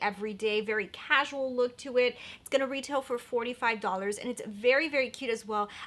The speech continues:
I like this one more as, like, an everyday wear kind of piece because it just reminds me of something that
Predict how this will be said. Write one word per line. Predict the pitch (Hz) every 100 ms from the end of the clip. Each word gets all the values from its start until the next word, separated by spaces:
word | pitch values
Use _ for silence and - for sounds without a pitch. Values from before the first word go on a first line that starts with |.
| -
I |
like | 247 254 320 -
this | 370 -
one | 269 254 254
more | 240 226 240 -
as, | 214 214
like, | 214 208
an | 220 -
everyday | 214 202 220 208 208 196
wear | 185 185 180 214
kind | - 254
of | 262 254
piece | 294 277 277
because | 247 247
it | 220
just | 233 240
reminds | 226 202 196 208
me | 240 247
of | 220
something | 214 214 240 233
that | 208 190